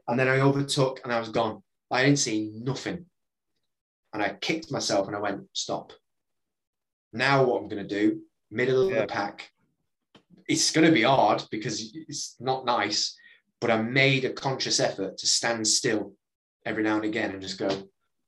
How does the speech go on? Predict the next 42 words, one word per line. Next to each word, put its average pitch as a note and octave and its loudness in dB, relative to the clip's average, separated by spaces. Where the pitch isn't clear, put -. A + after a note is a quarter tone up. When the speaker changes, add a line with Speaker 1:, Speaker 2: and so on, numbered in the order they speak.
Speaker 1:
'Yeah, G2+ -2
this - -2
is F#2 -8
mental.'" F#2 -10
I G#2+ -2
mean, C3 0
sometimes C#3 2
I A2+ 0
didn't A2+ -2
have A#2 -2
a G#2+ -4
choice. - 2
We A2+ -6
climbed, B2+ -2
like, F3 4
Speaker 2:
<laughs> - -2
Speaker 1:
do, E3 10
like, C#3 6
ten D3 6
K C#3+ 4
of B2+ 2
sand C#3+ 4
dunes, G2+ -2
which - -2
destroys B2 2
you, G2 -4
and F#2+ -4
then C3+ 0
you've A#2 -4
got - -4
to - -12
climb A#2 0
a - -4
mountain. A#2+ -2
You G2 -4
get C#3 0
to - -10
the - -16
top - -4
of - -20
the G#2 -6
mountain. A#2 -4